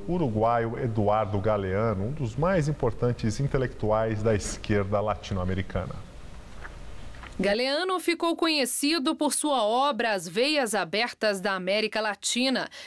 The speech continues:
Speaker 2: livro que analisa a história de exploração econômica dos países latino-americanos. Ele também escreveu obras como Memória do Fogo,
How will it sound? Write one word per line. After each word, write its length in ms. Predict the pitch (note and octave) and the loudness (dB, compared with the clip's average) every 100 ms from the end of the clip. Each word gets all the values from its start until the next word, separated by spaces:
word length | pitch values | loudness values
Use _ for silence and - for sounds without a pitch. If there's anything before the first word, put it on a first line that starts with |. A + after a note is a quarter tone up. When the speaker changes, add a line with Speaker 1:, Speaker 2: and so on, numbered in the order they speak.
| - | 0
Speaker 2:
livro 520 | C4+ E4+ G4 F#4+ G4 | 4 4 2 2 0
que 100 | E4 | 2
analisa 480 | C#4 G#3 G3 C#4 B3+ | 0 0 0 0 0
a 40 | |
história 680 | G3+ - - C4 C#4+ D#4 A#3+ | 0 -2 0 2 2 2 0
de 80 | G3 | 0
exploração 720 | F3+ - B3 A3 F3 A#3+ B3+ | -2 0 2 2 -2 0 0
econômica 720 | B3 C4 G#3 G#3 C4 B3 G#3+ | 2 0 2 2 2 2 0
dos 160 | G3 A3 | -2 -2
países 460 | G#3+ F#3 F#3+ G3+ | 0 -2 -2 -4
latino-americanos. 1400 | A#3 A#3+ G#3+ - D4 D#4+ D#4 D#4+ D#4+ G#3+ G#3+ F#3+ G#2+ - - - - | 0 0 0 0 2 2 2 0 2 2 2 0 -4 -6 -8 -14 -4
Ele 200 | A#3 C#4 | 0 0
também 600 | D#4+ G#4 F4 D#3+ B3 G4 | 2 0 0 2 2 2
escreveu 480 | D#4+ - F#3 E3+ D#3+ | 0 -2 -2 0 2
obras 480 | F#3 C#4 G#3 F#3+ - | 4 4 2 0 0
como 200 | G#3 F3+ | -2 -2
Memória 400 | E3+ D3+ F#3+ C4+ | -2 0 0 0
do 120 | E4 | -2
Fogo, 560 | D#4+ B3+ A#3+ A3 A3+ | -2 0 0 0 -4